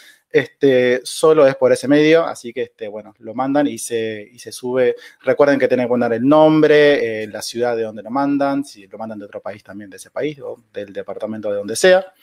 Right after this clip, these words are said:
Marco Sirión, buenas tardes para todos, buenas tardes para ti. Elena, Silvia Elena Aro, los veo por el móvil, se, se ve que hice algo mal, saludos. ¿Por qué? ¿Qué, qué fue lo que hiciste mal?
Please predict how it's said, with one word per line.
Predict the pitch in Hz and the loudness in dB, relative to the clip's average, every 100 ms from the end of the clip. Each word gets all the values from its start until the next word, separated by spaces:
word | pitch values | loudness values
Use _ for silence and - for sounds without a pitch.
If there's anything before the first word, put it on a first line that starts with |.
| _ _ _ _ - _ - | _ _ _ _ -20 _ 0
Marco | 165 185 170 | 4 6 4
Sirión, | 156 147 143 196 | 2 4 4 4
buenas | 151 143 | 2 2
tardes | 156 139 | 2 2
para | 139 | 2
todos, | - 214 | 4 4
buenas | 175 139 | 4 4
tardes | 156 139 | 2 2
para | 131 | 0
ti. | 135 196 - | 0 -4 -6
Elena, | 139 143 165 160 160 160 - | -2 2 2 4 2 0 -4
Silvia | 180 180 147 | -4 2 4
Elena | 151 156 - | 4 2 0
Aro, | 185 175 180 180 _ _ _ _ _ _ | 2 2 2 -2 _ _ _ _ _ _
los | 139 131 | -6 2
veo | 170 170 | 4 6
por | 151 | 6
el | 135 | 4
móvil, | 139 175 170 175 170 160 _ _ - _ _ | 6 4 6 4 2 -2 _ _ -20 _ _
se, | - 151 135 131 | -4 -2 0 -2
se | 123 143 | 2 4
ve | 156 | 4
que | 151 147 143 | 4 2 2
hice | 143 - 147 | 0 -2 -2
algo | 135 139 127 | 0 -2 -2
mal, | 123 120 | -2 -6
saludos. | - 127 123 123 - _ _ | -8 -6 -4 -6 -8 _ _
¿Por | 175 170 | -10 -10
qué? | 101 101 _ | -14 -14 _
¿Qué, | - 131 120 113 110 - | -8 -6 -6 -8 -10 -14
qué | - | -8
fue | 139 | -6
lo | 113 | -6
que | |
hiciste | 110 117 113 | -8 -12 -12
mal? | 110 | -12